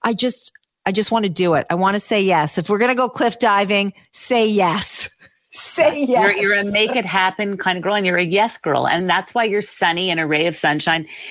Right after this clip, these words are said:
Speaker 2: I know your daughter's a musical theater actress. We've talked about it. She's gonna be singing us out of the show. But I was just wondering, do you ever have a desire, Jennifer, to go back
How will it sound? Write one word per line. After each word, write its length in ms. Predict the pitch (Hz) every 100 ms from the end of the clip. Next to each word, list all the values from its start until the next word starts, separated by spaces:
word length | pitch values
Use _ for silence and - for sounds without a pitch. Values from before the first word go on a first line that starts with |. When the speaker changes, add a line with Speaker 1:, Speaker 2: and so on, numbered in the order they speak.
| - - - _ -
Speaker 2:
I 120 | 175
know 120 | 190
your 120 | 220
daughter's 300 | 220 196 185
a 40 | 180
musical 280 | 180 175 185
theater 200 | 175 165
actress. 300 | 156 160 151
We've 100 | 143
talked 340 | - 160 156
about 200 | 147 156
it. 120 | 156
She's 160 | - 127
gonna 140 | 135
be 100 | 143
singing 360 | 165 - 165 156
us 100 | 151
out 120 | 151
of 100 | 156
the 140 | - -
show. 380 | 175 147 143 - - - - -
But 100 | 214
I 80 |
was 180 | 202 220
just 240 | 330 320 294
wondering, 280 | 226 202 185
do 160 | 220
you 100 | 226 -
ever 280 | 254 277 294
have 240 | - 262
a 40 | 240
desire, 640 | 202 190 180 170 175 175
Jennifer, 480 | 175 175 170 180 175
to 80 | 160
go 200 | 160 156
back 560 | - 156 190 240 -